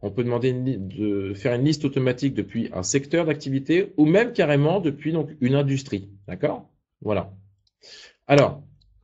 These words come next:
là ici, qu'est-ce que j'ai ? Être vraiment en phase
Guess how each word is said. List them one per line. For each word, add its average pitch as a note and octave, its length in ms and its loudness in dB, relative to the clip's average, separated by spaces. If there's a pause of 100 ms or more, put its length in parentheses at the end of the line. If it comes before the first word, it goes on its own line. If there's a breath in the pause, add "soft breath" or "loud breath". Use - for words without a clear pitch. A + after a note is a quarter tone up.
(880)
là E3+ 180 6
ici, G3 280 4
qu'est-ce G3 180 6
que F#3+ 100 4
j'ai ? E3+ 160 6 (220)
Être F3+ 380 2
vraiment D3+ 680 0
en A2 160 0
phase F3 840 2